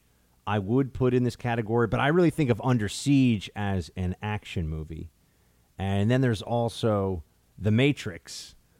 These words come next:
which you can argue has a lot of martial arts and kung fu and was very innovative in its action sequences at the time.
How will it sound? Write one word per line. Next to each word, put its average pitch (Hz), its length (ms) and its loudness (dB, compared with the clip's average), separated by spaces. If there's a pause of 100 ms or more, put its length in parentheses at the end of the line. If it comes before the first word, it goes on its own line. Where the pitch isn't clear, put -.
which 110 360 0
you 120 100 0
can 117 280 -2
argue 127 400 0
has 101 160 -4
a 98 60 -2
lot 120 320 2
of 101 100 -4
martial 104 320 -4
arts 98 200 -4
and 95 120 -6
kung 98 280 -4
fu 101 360 -2
and 90 80 -2
was 85 140 -6
very 110 280 0
innovative 101 800 0
in 95 140 -2
its 90 180 -4
action 98 380 -4
sequences 90 520 -8
at 85 40 -10
the 85 80 -12
time. 87 300 -4